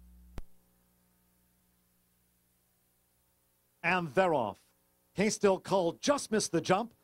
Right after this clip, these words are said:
A fast start for Indication. Siding is right there. The orange cap of Miss Eliza showing good debut speed too. And here's Cowgirl Knockout and Bootless also both close up.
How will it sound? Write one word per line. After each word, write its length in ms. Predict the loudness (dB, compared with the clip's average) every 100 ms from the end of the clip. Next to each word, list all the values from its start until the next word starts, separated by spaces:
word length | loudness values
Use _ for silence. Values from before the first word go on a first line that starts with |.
| _ -12
A 60 |
fast 280 | -2 -2 -2
start 280 | 0 0 0
for 220 | 2 2 0
Indication. 760 | -2 0 -2 0 -2 -2 -4
Siding 360 | 0 0 2 -2
is 160 | -2
right 220 | 0 -2 0
there. 380 | 0 2 -2 -4 _ _
The 80 | 0
orange 240 | 0 0
cap 200 | -2 -2 0
of 160 | 0
Miss 180 | 2 2
Eliza 420 | 2 2 0 0
showing 340 | 0 0 0 -2
good 240 | 0 0 2
debut 340 | 0 2 0
speed 360 | -2 -2 -4 0
too. 380 | 2 4 2 -2 -8 -2
And 160 | -2 0
here's 280 | 0 -2
Cowgirl 600 | -2 0 0 2 2 2 2
Knockout 500 | 0 2 0 2 0
and 240 | -2 0
Bootless 400 | -2 2 -2 -2 0
also 360 | 0 2 0
both 380 | 2 2 2 2
close 280 | 0 0 2
up. 220 | 0 0